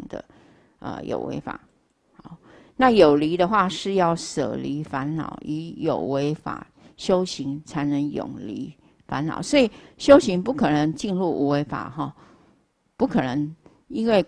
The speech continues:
你一定是要有一个次第循序渐进，不可能一下子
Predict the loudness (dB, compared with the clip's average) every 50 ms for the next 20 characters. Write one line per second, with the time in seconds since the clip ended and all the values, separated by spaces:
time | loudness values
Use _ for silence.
0 | _ _ _ _ _ _ _ _ -4 -2 -2 -2 -2 -4 -4 -2 0 0 0 0
1 | -2 -4 -6 -6 -4 0 2 2 4 4 2 2 0 0 0 -2 -2 -2 -4 -6
2 | -6 -6 -8 -8 -6 -6 -6 -6 -8 -8 -8 -8 -10 -10 -10 -8 -8 -8 -8 -10
3 | -10 -10 -12 -10 -8 -6 -4 -4 -4 -6 -8 -10 -12 -14 -14 -12 -10 -10 -8 -6
4 | -6 -6 -6 -6 -8 -8 -8 -8 -6 -6 -8 -8 -10 -12 -12 -14 -14